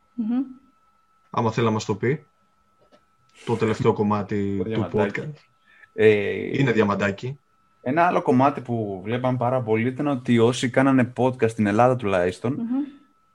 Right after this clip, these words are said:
Speaker 3: ε, είχαν ψιλοαναλωθεί με το κομμάτι να προβάλλουμε το περιεχόμενό μας και να υπάρξει μια πιθανότητα να φέρουμε κάποιον καλεσμένο. Ε, ανάμεσα σε αυτά, είχα σκεφτεί τη λογική ότι θα μπορούσαμε να ασχοληθούμε και λίγο με,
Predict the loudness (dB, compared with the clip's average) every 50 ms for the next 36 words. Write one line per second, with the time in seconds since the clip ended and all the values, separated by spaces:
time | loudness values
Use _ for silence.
0 | _ -12 -10 -10 -10 -12 -14 -14 -6 -4 -2 0 0 0 0 -2 -4 -6 _ -16
1 | -12 -6 -4 0 0 2 2 4 4 4 4 2 2 2 2 2 0 -2 -8 -20
2 | -16 -8 -2 0 0 2 0 0 -2 -6 -6 -2 -2 -2 -2 -2 -4 -6 -2 -2
3 | -2 0 2 2 2 2 2 0 0 0 2 2 2 2 2 0 -2 -4 -4 -4
4 | -2 -2 0 2 4 4 4 4 2 0 -4 -2 -2 -4 -4 -2 -4 -4 -4 -4
5 | -4 -2 0 0 0 0 -2 -2 -2 -2 -2 -4 -4 -6 -8 -14 -20 _ _ _
6 | _ _ _ _ _ _ _ _ _ _ _ _ _ _ _ _ _ -4 0 2
7 | 2 4 4 2 0 -2 -6 -12 _ -6 -4 -2 -2 -2 0 2 2 2 2 0
8 | -4 -6 -6 -6 -6 -4 -2 0 0 2 2 0 0 0 0 2 2 2 2 2
9 | 0 0 0 -2 -4 -4 -4 -6 -4 -2 0 0 0 -2 -4 -4 0 2 2 2
10 | 2 0 -2 -4 -8 -10 -14 _ _ _ -20 -20 -20 -20 -20 _ _ _ _ _
11 | _ -2 0 2 2 2 2 2 4 4 6 4 2 -2 0 -2 -2 -2 0 2
12 | 6 6 6 6 4 0 -6 -8 -8 -10 -8 -8 -8 -6 -4 0 0 0 0 0
13 | -4 -6 -2 0 0 0 0 -4 -6 -4 -4 0 0 0 0 -2 -2 -2 -2 -2
14 | -2 -2 -2 -4 -4 -4 -4 -4 -4 -2 0 0 0 0 0 -2 -2 -2 -4 -4
15 | -6